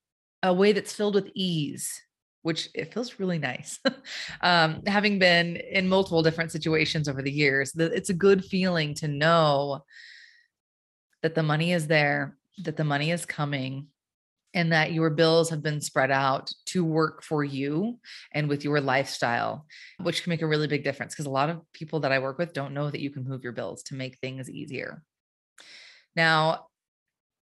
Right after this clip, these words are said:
I want you, we're gonna get just a little bit into the woo on this. I want you to think for a minute about your buying or your spending habits when you're thinking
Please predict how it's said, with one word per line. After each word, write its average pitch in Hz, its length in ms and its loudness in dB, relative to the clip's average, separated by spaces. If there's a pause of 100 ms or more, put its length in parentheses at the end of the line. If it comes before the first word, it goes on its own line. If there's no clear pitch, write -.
(540)
I 185 100 4
want 180 440 2
you, 170 320 0
we're 160 140 -4
gonna 180 120 0
get 170 160 -4
just - 120 -8
a 170 40 -4
little 160 200 -2
bit 156 140 0
into 156 180 -2
the 147 100 0
woo 143 260 -2
on - 140 -8
this. - 320 -14
I - 80 -2
want 185 180 -2
you 226 80 -2
to 233 80 0
think 170 280 -6
for 165 100 -4
a 143 60 0
minute 139 280 -8 (1300)
about 156 600 2 (840)
your 170 160 0
buying 151 420 2
or 151 60 -8
your 156 140 -6
spending 123 440 -4
habits - 640 -12 (160)
when 160 720 0 (140)
you're 170 440 2
thinking 147 760 -6